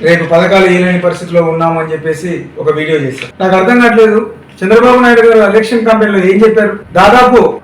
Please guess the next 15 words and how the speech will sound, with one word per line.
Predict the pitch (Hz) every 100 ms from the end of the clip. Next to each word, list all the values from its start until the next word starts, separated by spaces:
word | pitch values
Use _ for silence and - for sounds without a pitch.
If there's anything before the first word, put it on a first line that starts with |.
| -
ఆయన | 180 202 196 190
మాట్లాడిన | 190 214 247 240 233
ప్రతి | 226 220 254 240
మీటింగ్ | 214 240 254 247
లో | 208 - - -
వైఎస్ఆర్సీపీ | 170 226 240 247 247 240 233
ప్రభు-, | 226 214 220 - -
వైఎస్ఆర్సీపీ | 196 233 240 226 240 220
ప్రభుత్వం | 220 208 226 220 220
పద్నాలుగు | 208 202 220 226 220
లక్షల | 214 214
కోట్లు | 202 240 254
అప్పు | 220 240 220
చేసిందని | 214 214 208
చెప్పి | 190 190 233 208 175 -